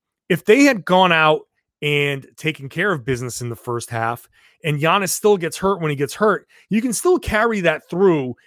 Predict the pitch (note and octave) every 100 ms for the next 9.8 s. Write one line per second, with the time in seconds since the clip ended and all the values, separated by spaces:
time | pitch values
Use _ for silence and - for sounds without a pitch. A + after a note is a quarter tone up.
0 | _ D#3 F#3+ F3 - E3+ A3 G#3 F#3 D#3+
1 | D3+ E3+ D3+ B2+ G#2+ _ - D#3 D#3+ D#3
2 | - D3 B2+ F#3 F#3+ G3 F3+ B2 A#2 G2+
3 | F#2 G2+ _ _ _ D3+ D3+ D3 D3 D3
4 | E3 D#3 D#3 G#3 D4 G#3+ F3+ F3 E3 _
5 | _ E3 F3 E3 D3+ D#3+ D#3+ D#3+ E3 D#3
6 | D3+ C3+ _ _ - D3 D3+ - D#3 D3
7 | C3 - _ - _ _ - G3+ D3 A#2+
8 | _ A3 C4 G#3+ A3+ F#3 E3+ D#3 D3 D3
9 | - E3 D3 C#3 B2 C3+ C3+ C3+